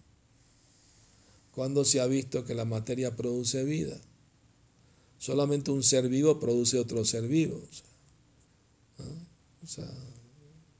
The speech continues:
¿quién puede ser más inteligente que Krishna, que creó cuerpos como máquinas que se reproducen, <laughs> ¿no? indefinidamente?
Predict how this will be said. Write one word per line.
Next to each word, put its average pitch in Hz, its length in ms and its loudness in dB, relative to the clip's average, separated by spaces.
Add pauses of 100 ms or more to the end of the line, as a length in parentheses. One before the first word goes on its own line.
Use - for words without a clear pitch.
(440)
¿quién 127 340 -6
puede 131 220 0
ser 127 200 2
más 127 180 -4
inteligente 120 580 -4
que 113 160 -4
Krishna, 135 420 -6
que 113 140 -10
creó 127 500 -4 (920)
cuerpos 143 580 6
como 123 220 -2
máquinas 131 960 -4 (720)
que - 120 -4
se 127 160 2
reproducen, 131 720 6
<laughs> - 1500 -14
¿no? 147 280 -10 (1800)
indefinidamente? 123 1160 -2